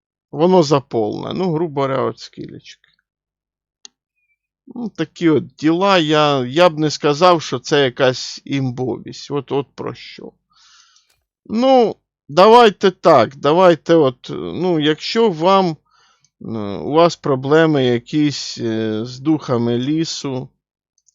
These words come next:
я би дуже вам рекомендував викачати оцього Макграфа Соколиного. По-перше,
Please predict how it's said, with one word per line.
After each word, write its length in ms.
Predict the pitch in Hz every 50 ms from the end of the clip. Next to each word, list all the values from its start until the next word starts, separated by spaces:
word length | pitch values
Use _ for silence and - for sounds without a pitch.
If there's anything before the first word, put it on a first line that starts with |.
| -
я 220 | - 160 147 151 151
би 160 | 143 143 135
дуже 480 | 127 139 151 160 147 135 143 135 135 - _ _ _ _ _ _ _ _ _ _ _ _ _ _ _
вам 340 | - 123 139 147 143 135 131
рекомендував 1120 | 127 127 123 - - 127 123 123 123 123 120 120 127 123 123 131 143 151 156 151 151 - - _ _ _ _ _ _ _ -
викачати 720 | - 135 143 156 156 - 156 131 - - 139 127 - - 131
оцього 420 | 127 - - 143 139 147 151 143
Макграфа 760 | 131 135 135 127 120 156 135 127 143 156 160 143 - 156 139
Соколиного. 1080 | - - - 143 - - 160 165 156 156 160 143 117 107 107 107 120 127 120 - - _ _ _ _ _ _ _ _ _ _ -
По-перше, 920 | - 131 127 - - 175 196 202 190 185 - - - 185 185 185 185 175